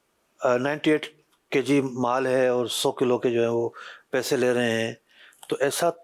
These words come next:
کرنا تو جائز نہیں ہوگا عام حالات میں۔ لیکن اگر کوئی شخص جانتا ہے کہ میں جو مال خرید رہا ہوں یہ سو نہیں نائنٹی ایٹ کے جی ہے اور وہ پیسے جو دے رہا ہے تو ظاہر بات ہے نائنٹی ایٹ پہ ڈیوائیڈ ہو جائے گا،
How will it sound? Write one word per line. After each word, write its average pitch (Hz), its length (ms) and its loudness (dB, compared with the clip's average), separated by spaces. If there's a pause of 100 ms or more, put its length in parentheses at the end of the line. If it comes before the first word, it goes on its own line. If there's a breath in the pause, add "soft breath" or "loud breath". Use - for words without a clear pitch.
(140)
کرنا 147 220 -2
تو 156 140 -2
جائز 143 240 2
نہیں 170 180 0
ہوگا 110 260 0 (580 loud breath)
عام 147 240 0
حالات 101 360 -2
میں۔ 104 200 -10
لیکن 147 440 -4 (480 loud breath)
اگر 156 220 0
کوئی 170 200 0
شخص - 320 0 (920 loud breath)
جانتا 143 480 0
ہے 151 180 2
کہ 151 160 0
میں 143 500 0 (400)
جو 143 240 2
مال 135 280 0
خرید 160 380 0
رہا 113 260 2
ہوں 113 340 -2 (500 loud breath)
یہ 156 80 2
سو 165 420 0
نہیں 139 240 0
نائنٹی 127 400 -2
ایٹ 131 220 0
کے 117 120 0
جی 107 300 0
ہے 110 60 -4 (1000 loud breath)
اور 135 140 0
وہ 139 160 2
پیسے 151 360 -2
جو 160 120 4
دے 139 200 2
رہا 143 100 2
ہے 143 40 0
تو 147 120 -2
ظاہر 151 180 0
بات 156 200 0
ہے 147 60 -2
نائنٹی 139 280 0
ایٹ - 160 0
پہ 151 60 0
ڈیوائیڈ 135 280 2
ہو 131 80 0
جائے 120 240 2
گا، 120 100 -4